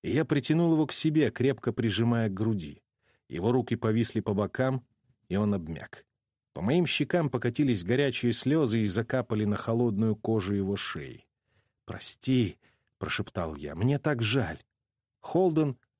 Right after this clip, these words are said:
помотал головой у меня на плече. "Не за что извиняться.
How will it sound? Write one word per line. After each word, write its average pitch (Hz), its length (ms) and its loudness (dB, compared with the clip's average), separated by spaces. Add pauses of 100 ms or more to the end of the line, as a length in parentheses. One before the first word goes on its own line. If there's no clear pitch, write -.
(160)
помотал 107 380 0
головой 113 460 2
у - 20 2
меня 104 240 2
на 101 80 0
плече. - 480 -10 (580)
"Не 165 200 0
за 85 100 -6
что - 240 -10
извиняться. 90 680 -6